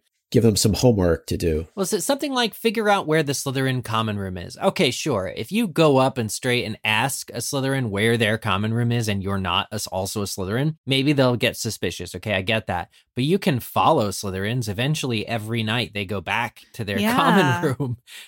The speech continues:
Speaker 2: Like, Harry has his cloak. Like, just o-, over the, over thirty days, pick some time out.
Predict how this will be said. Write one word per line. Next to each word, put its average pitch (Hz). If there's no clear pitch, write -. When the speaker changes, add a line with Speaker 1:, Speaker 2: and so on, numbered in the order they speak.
Speaker 2:
Like, 143
Harry 220
has 220
his 226
cloak. 233
Like, 175
just 233
o-, 180
over 285
the, 285
over 233
thirty 254
days, 151
pick 240
some 277
time 175
out. 135